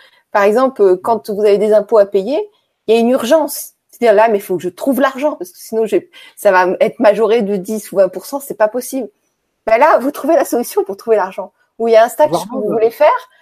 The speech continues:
Speaker 1: ou il y a n'importe quoi, vous voulez retrouver votre chat, vous allez tout mettre en,
Speaker 2: Oui.
Speaker 1: en œuvre pour retrouver votre chat.
Speaker 2: C'est
Speaker 1: Et
Speaker 2: ça.
Speaker 1: c'est
Speaker 2: J'ai, j'ai plein de trucs à témoigner là-dessus. Même à la limite, quand on est au, quand l'argent et la, l'action et la construction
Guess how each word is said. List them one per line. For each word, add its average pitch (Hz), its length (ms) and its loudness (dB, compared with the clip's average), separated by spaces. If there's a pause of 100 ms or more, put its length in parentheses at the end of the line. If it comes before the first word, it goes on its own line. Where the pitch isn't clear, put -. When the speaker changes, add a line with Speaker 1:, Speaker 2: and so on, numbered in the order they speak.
(180)
Speaker 1:
ou 226 120 -4
il 202 40 -2
y 226 60 2
a 208 480 2
n'importe 311 540 -2
quoi, 254 360 -4
vous 185 200 -8
voulez 226 260 0
retrouver 269 480 -2
votre 214 200 -2
chat, - 220 -2 (220)
vous 202 160 -6
allez 190 400 -2 (460)
tout 359 180 4
mettre 262 380 -4
en, 190 260 -2
Speaker 2:
Oui. 180 80 -4
Speaker 1:
en 214 120 -4
œuvre 294 500 -2
pour 226 120 -4
retrouver 233 320 -2
votre 381 180 -4
chat. - 100 -10 (400)
Speaker 2:
C'est 160 60 -8 (120)
Speaker 1:
Et 165 60 2
Speaker 2:
ça. 147 120 4
Speaker 1:
c'est 165 80 -4
Speaker 2:
J'ai, 156 180 -2 (100)
j'ai 156 160 -2
plein 208 200 2
de 214 60 -2
trucs 240 200 -2
à 196 100 4
témoigner 175 400 0
là-dessus. 165 320 -2
Même 180 180 0
à 185 80 4
la 190 80 4
limite, 226 320 0
quand 190 200 -6
on 185 100 -2
est 190 40 0
au, 190 200 0
quand 180 240 -6
l'argent 220 500 -2
et 147 280 2
la, 143 200 -2
l'action 208 560 -2
et 151 140 2
la 139 220 0
construction 208 580 -8